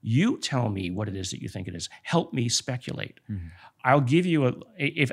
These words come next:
Speaker 1: if I give you a speculation, I'm not looking for you to throw it on the ground and stomp on it.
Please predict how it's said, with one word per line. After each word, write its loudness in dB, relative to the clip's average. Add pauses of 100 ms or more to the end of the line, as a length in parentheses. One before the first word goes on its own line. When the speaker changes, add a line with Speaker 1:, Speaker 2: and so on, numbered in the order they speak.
Speaker 1:
if -2
I 4
give 2
you 0
a 2
speculation, -2
I'm 0
not 2 (180)
looking 0
for -4
you -2
to -4 (260)
throw 0
it 2
on 2
the 0
ground -2
and -4
stomp 0
on -4
it. -10